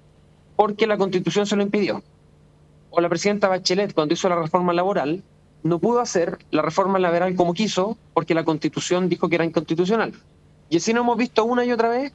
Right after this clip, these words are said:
con distintas propuestas de transformación social que no se han podido realizar con ocasión de la Constitución. Y en ese sentido yo tengo la convicción profunda que este texto constitucional deja la cancha más abierta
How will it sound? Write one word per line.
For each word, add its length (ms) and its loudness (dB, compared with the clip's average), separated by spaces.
con 180 0
distintas 480 0
propuestas 560 -2
de 80 0
transformación 680 0
social 440 -2
que 80 2
no 100 2
se 100 0
han 80 -2
podido 240 2
realizar 440 0
con 160 2
ocasión 420 -2
de 80 -2
la 80 0
Constitución. 520 -4
Y 60 2
en 80 0
ese 160 -2
sentido 440 0
yo 180 0
tengo 200 2
la 100 0
convicción 400 -2
profunda 600 -2
que 80 2
este 140 0
texto 220 0
constitucional 680 0
deja 180 0
la 80 0
cancha 280 -2
más 220 0
abierta 480 -2